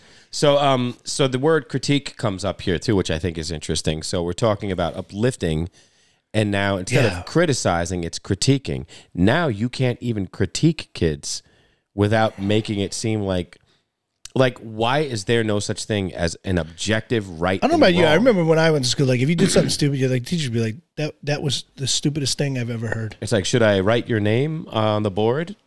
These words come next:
Speaker 1: as stupid?"
Speaker 2: <laughs> Yeah,
Speaker 1: You know, like,
Speaker 2: right,
Speaker 1: kids,
Speaker 2: <laughs> right,
Speaker 1: like,
Speaker 2: right.
Speaker 1: teachers held nothing back.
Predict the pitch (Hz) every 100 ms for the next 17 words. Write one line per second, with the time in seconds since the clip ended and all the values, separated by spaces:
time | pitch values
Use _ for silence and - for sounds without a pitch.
0 | _ _ 95 85 - - 123 127 170 196
1 | - 427 330 - 311 - 311 - - -
2 | - - - - - - 180 185 247 196
3 | 151 - 294 - 147 208 - 247 180 196
4 | 233 151 127 143 135 117 117 120 143 143
5 | 107 92 82 69 -